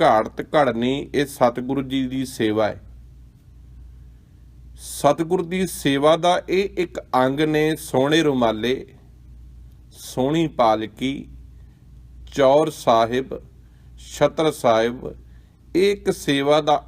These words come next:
ਅੰਗ ਨੇ। ਪਰ ਸਭ ਤੋਂ ਵੱਡੀ ਸੇਵਾ ਜਿਹੜੀ ਸਤਿਗੁਰੂ ਦੀ ਕੀ ਹੈ? ਉਹਦੇ ਹੁਕਮ ਦੇ ਵਿੱਚ ਤੁਰਨਾ, ਉਹਦੀ ਰਜ਼ਾ ਦੇ ਵਿੱਚ ਤੁਰਨਾ, ਉਹਦੇ ਭਾਣੇ 'ਚ ਤੁਰਨਾ। ਸ-, "ਗੁਰ ਸੇਵਾ ਤੇ ਸੁਖ ਉਪਜੈ।"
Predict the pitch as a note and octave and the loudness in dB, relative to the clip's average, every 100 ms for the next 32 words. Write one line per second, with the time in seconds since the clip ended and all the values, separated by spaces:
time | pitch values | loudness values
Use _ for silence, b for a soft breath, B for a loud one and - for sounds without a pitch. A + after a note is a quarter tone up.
0 | A2+ A#2+ B2+ C3 G#2 G2+ - - - - | 0 0 0 -2 -4 -8 -14 -20 -20 -20
1 | - - - - - - - b b b | -20 -20 -20 -20 -20 -20 -20 b b b
2 | b b b - - - - F#3+ F3 - | b b b -20 -20 -4 0 0 -2 0
3 | F3+ G#3+ - G#3+ G3 D3 D3+ E3+ - D#3 | 0 0 0 2 2 0 -2 -2 0 0
4 | D3+ E3 D3+ E3 E3+ E3+ - B2+ A#2+ C3+ | 4 2 2 0 0 -2 0 0 0 -4
5 | D3+ D3 D#3 C#3+ D#3+ F3 C#3 G2+ A#2 - | -2 0 -2 -4 -6 -2 0 0 -2 -8
6 | - - - - - b b b b b | -20 -20 -20 -20 -20 b b b b b
7 | - - D#3 E3 D#3+ C#3 B2+ D3 D3+ D3+ | -16 -4 0 2 2 0 -4 -2 -2 0
8 | D3 C3+ B2 B2 A2+ G2+ G2+ G2 - - | -2 -2 -6 -6 -4 -2 -4 -6 -6 -6
9 | C3+ D#3 B2 A#2+ C#3 C3+ C3+ A#2+ A#2 A2 | -2 0 0 2 0 2 -2 -2 -6 -8
10 | G#2+ G2 F#2+ G2 A2+ C3 C#3 - D3 B2 | -6 -4 -4 -4 -4 -2 -4 0 0 0
11 | G#2 B2 B2+ A2 G2+ G2 - - - - | -2 -6 -6 -6 -6 -8 -12 -20 -20 -20
12 | - - - - - - b b b b | -20 -20 -20 -20 -20 -20 b b b b
13 | b b - - B2+ C#3+ F#3 F3+ - D#3 | b b -16 -12 -2 2 0 0 0 2
14 | D#3+ D3+ C3+ C#3+ D3 D#3+ D#3 D#3 - D3+ | 2 4 4 4 2 0 0 0 -2 -4
15 | - D#3 C#3 B2+ - B2+ - | -4 -4 -4 -2 -2 -2 -2